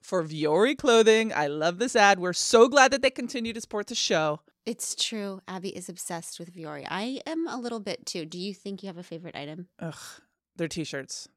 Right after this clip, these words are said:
Speaker 1: They never get less soft. They're just perfect for everything, for going to dinner, for actively going for a walk, for working out, whatever you wanna do. They're the
Speaker 2: I
Speaker 1: best.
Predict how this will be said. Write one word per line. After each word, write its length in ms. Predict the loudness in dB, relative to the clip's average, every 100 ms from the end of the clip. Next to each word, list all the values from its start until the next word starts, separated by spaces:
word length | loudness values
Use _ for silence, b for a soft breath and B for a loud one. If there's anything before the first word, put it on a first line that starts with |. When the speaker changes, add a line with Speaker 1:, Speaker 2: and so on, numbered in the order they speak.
| _
Speaker 1:
They 100 | -6
never 320 | -4 -4 -2 -2
get 300 | -2 -2 -4
less 180 | -4
soft. 460 | -2 0 0 -2 -10 _ -4
They're 120 | -2
just 220 | -2 -6
perfect 420 | -10 -10 -8 -10 -10
for 140 | -14 -4
everything, 480 | -4 -2 -6 -6 -12
for 360 | -10 -6 -6 -6
going 360 | -8 -6 -8
to 120 | -10 0
dinner, 320 | 2 2 -2 b b
for 320 | -6 -4 -4 0
actively 400 | -2 -2 -6 -6
going 320 | -6 -8 -10
for 180 | -12 -10
a 80 | -8
walk, 320 | -2 0 -2
for 220 | -8 -6 -6
working 320 | -6 -8 -6
out, 180 | -4 -2
whatever 240 | -2 -2
you 100 | -4
wanna 180 | -6 -8
do. 140 | -12 -16 _
They're 80 | -8
the 40 |
Speaker 2:
I 40 | -6
Speaker 1:
best. 300 | -6 -10